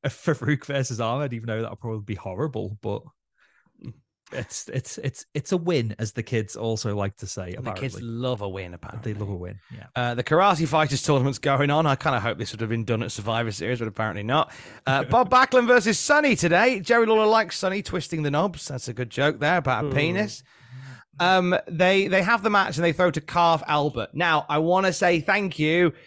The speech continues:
Speaker 2: to, I think, the fifty messages <laughs> that we got on classic at cultaholic dot com explaining who Carve Albert <laughs> was. Your, as you did a thumbs up there, Jackie Orlando, did you see that? A little thumbs up bubble appeared on the screen.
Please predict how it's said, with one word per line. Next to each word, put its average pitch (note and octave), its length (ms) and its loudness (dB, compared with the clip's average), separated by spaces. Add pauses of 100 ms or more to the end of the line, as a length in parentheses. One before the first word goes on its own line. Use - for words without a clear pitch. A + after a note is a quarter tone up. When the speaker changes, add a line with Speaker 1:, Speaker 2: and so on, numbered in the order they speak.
(140)
Speaker 2:
to, F3+ 340 4
I D#3+ 160 -2
think, G3+ 240 -2
the E3+ 80 0
fifty - 560 -2
messages A3 840 0 (220)
<laughs> - 180 -10 (140)
that C4 300 6
we A#3 140 4
got A3+ 280 4
on G#3+ 180 4
classic B3 360 2
at A3 100 0
cultaholic G3+ 540 2
dot E3+ 240 0
com E3+ 260 4 (320)
explaining G#3+ 880 0 (180)
who G#3 200 2
Carve G3+ 560 4 (100)
Albert F3+ 480 4
<laughs> E3+ 140 2
was. A3 380 4 (540)
Your, C#4+ 640 6
as A3+ 220 2
you C#4 80 4
did C4+ 140 4
a A#3+ 80 4
thumbs B3+ 360 2
up C#4 180 2
there, D#3 180 4
Jackie D3+ 340 0
Orlando, C#3 460 2
did F#3 160 -6
you G#3 80 -4
see B3+ 300 0
that? C#3 220 4
A D3+ 40 4
little D#3 180 2
thumbs G#3+ 340 0
up F#3+ 140 0
bubble G#3 240 4
appeared G#3+ 320 2
on G#3+ 120 -2
the G#3 60 -4
screen. D3+ 640 -6